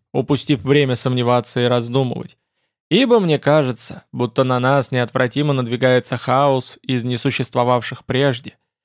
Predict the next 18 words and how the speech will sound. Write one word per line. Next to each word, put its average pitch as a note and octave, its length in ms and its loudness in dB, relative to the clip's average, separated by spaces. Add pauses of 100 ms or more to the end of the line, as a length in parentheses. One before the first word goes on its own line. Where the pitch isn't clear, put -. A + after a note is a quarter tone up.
(220)
и C#3+ 60 0
под D3 160 0
его D3+ 220 4
натиском C#3 560 0
потускнела C#3+ 600 0
отчасти C3+ 500 0
даже C3+ 260 2
изначальная C#3+ 680 0
чистота D#3 460 0
великого E3 420 0
Дао, E3 440 2 (440)
хотя C3+ 240 4
раньше C3+ 340 2
я B2+ 140 4
считал, B2+ 400 2
что - 160 -6
такое B2 320 0
невозможно. B2 680 -4